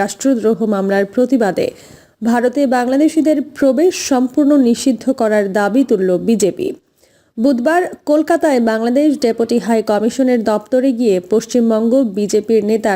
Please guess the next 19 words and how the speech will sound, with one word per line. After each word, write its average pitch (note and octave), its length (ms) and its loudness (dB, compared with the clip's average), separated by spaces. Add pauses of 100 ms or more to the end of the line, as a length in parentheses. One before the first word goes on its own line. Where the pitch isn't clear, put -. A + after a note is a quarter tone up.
(160)
শুভেন্দু B3 520 0 (180)
অধিকারীরা B3+ 580 0 (140)
দাবি F#3+ 300 -2
জানালেন, G3 360 -2 (580)
ভিসার C#4+ 320 2 (120)
সম্পূর্ণ D#4 380 2 (160)
বন্ধ G3 220 -4 (160)
করতে F#3 300 -2
হবে, F#3 240 -2 (240)
সীমান্ত C4+ 400 2 (120)
বাণিজ্যেও G#3+ 460 0 (140)
অনুমোদন B3 440 2 (120)
বাতিল G3+ 360 -2
করা F#3 260 -2
হোক। - 160 -4 (460)
শুভেন্দুর C#4 560 2 (120)
মন্তব্য, C#4 360 2 (220)
মেডিকেল A#3 420 0 (100)
ভিসাও G#3 320 2